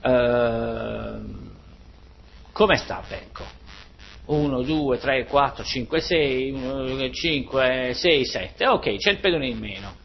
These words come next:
Sì, però che cosa pensa Benko?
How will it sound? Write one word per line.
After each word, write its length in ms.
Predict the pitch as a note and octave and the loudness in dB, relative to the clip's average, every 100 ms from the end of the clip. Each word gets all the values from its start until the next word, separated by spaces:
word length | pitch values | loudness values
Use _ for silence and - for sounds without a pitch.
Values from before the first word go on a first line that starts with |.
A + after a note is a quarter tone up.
| - | -12
Sì, 460 | - F#3+ - - - - - - - | 6 8 6 -2 -18 -20 -20 -20 4
però 560 | F#3+ A#3 B3+ B3+ - - - - - - - - - - - - | 6 8 8 6 0 -12 -20 -20 -20 -20 -20 -20 -20 -20 -14 -2
che 120 | A3 | 0
cosa 260 | F#3 D#3+ | 2 2
pensa 360 | - F#2+ F#2+ G2 | 0 -4 -6 -8
Benko? 400 | F2+ F2 - | -8 -10 -14